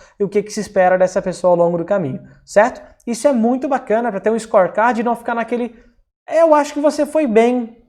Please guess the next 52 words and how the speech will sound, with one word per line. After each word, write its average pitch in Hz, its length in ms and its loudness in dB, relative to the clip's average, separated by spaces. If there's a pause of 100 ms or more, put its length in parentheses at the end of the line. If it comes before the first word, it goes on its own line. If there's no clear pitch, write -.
(180)
né? 220 240 -2
Eu 233 140 0
não, 226 140 4
não 220 120 -2
cheguei 220 280 0
a 233 60 2
notar 220 260 4
que 220 60 -4
eu 202 40 0
tava 214 220 2
sem 220 160 -6
caneta 208 440 0
na 165 120 2
mão 175 400 0
ali. 208 300 -6 (440)
Foi 220 160 4
legal, 233 400 6
parabéns, 202 720 2
assim. 156 580 -6
Tinha 226 160 -6
uns 277 100 -4
pontos 269 240 0
que - 80 -6
eu 262 40 0
nem 277 240 -2
lembro, 220 360 2
que 160 380 -8
já 185 220 2
que 214 240 -4 (260)
a 185 80 2
gente 196 160 -2
tá 214 80 4
fazendo 202 260 2
a, 196 80 4
a, 160 540 -2
a, - 120 -12 (120)
o 185 80 -6
feedback 202 420 0
só 214 320 4
hoje, 190 520 6
e 156 40 -10
foi 185 220 -2
ontem 220 340 0
a 151 80 -4
call, 208 300 4
eu 226 60 2
não 233 160 0
lembro, 226 260 0
mas 214 180 2
acho 226 180 2
que - 60 -20
foi 247 240 -2